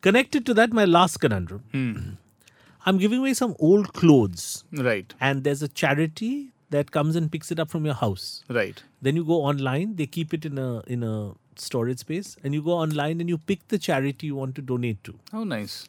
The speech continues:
Speaker 1: It is quite nice. And I did that, and I picked the charities I wanted to donate to. And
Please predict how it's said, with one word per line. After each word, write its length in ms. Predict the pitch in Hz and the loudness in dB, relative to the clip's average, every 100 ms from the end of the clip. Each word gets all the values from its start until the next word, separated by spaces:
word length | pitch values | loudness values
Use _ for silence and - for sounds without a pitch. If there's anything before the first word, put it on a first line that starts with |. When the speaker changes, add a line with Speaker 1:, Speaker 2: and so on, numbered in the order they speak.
| - | -2
Speaker 1:
It 100 | 190 | 0
is 120 | 180 | 0
quite 160 | 104 92 | -4 -8
nice. 300 | 95 - _ _ _ _ _ - | -14 -20 _ _ _ _ _ -4
And 140 | 143 | 0
I 60 | 143 | 2
did 240 | 127 214 | 2 2
that, 300 | 208 247 - - | 2 -2 -6 -4
and 140 | 143 | -2
I 60 | 143 | 0
picked 280 | - 202 | -2 -6
the 80 | - | -6
charities 520 | 180 165 147 143 160 | 0 2 2 0 -2
I 80 | 147 | -2
wanted 360 | 131 127 131 143 | 0 -2 -4 -8
to 80 | 131 | -6
donate 420 | 117 113 170 170 | -4 -2 -2 -2
to. 180 | 233 269 _ _ _ _ _ _ _ _ _ _ - _ - | -6 -6 _ _ _ _ _ _ _ _ _ _ -16 _ 2
And 600 | 127 131 123 123 131 | 4 6 4 2 -2